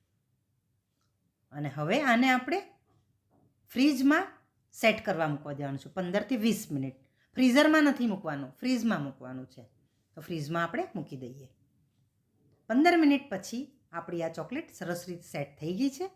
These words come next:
હવે આપણે આ શીટની બહાર કાઢી નાખીએ અને આપણે અનમોલ્ડ કરી દઈએ. તમે જોઈ શકો છો, બહુ સરસ રીતે આપણી આ ચોકલેટ સેટ થઈ ગઈ છે. હવે આને કટિંગ કરવાની એક મેથડ છે. ચપ્પુને આપણે ગરમ પાણીમાં ગરમ કરી લેવાનું,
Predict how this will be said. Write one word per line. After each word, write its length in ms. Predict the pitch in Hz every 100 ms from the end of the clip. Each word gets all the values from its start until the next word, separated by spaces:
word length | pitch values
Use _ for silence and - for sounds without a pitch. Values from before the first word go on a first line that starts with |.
| _ _ _ _ 160
હવે 160 | 165
આપણે 260 | 160 170 202
આ 40 |
શીટની 520 | - 165 - 185 185 - _
બહાર 180 | 156 156
કાઢી 260 | - 135 175
નાખીએ 380 | 214 214 349 392 _ _ _ _ _ _ _ _ _ _ _ _ _ _ _ _ 156
અને 140 | 156
આપણે 240 | 147 -
અનમોલ્ડ 380 | 370 190 147 139
કરી 260 | - 120 123
દઈએ. 260 | 117 123 131 _ _ _ _ _ _ _ _ _ _ _ _
તમે 140 | 151
જોઈ 160 | 151 294
શકો 280 | 285 - 170
છો, 160 | 175
બહુ 160 | 139 147
સરસ 340 | 147 262 302 220
રીતે 220 | 185 156
આપણી 300 | 143 - 151
આ 60 | 156
ચોકલેટ 360 | - 202 262
સેટ 300 | - 302 294
થઈ 120 | 196
ગઈ 160 | 147 143
છે. 200 | - 147 _ - -
હવે 160 | 226 302
આને 180 | 311 320
કટિંગ 340 | 285 285 277
કરવાની 380 | 277 262 262 262
એક 80 | 240
મેથડ 380 | 214 165 165 143
છે. 220 | - 139
ચપ્પુને 520 | - 220 220 285 285
આપણે 300 | 285 277 302
ગરમ 320 | 294 202 240
પાણીમાં 420 | 262 254 254 262
ગરમ 220 | 208 185 160
કરી 220 | 131 127
લેવાનું, 360 | 117 113 120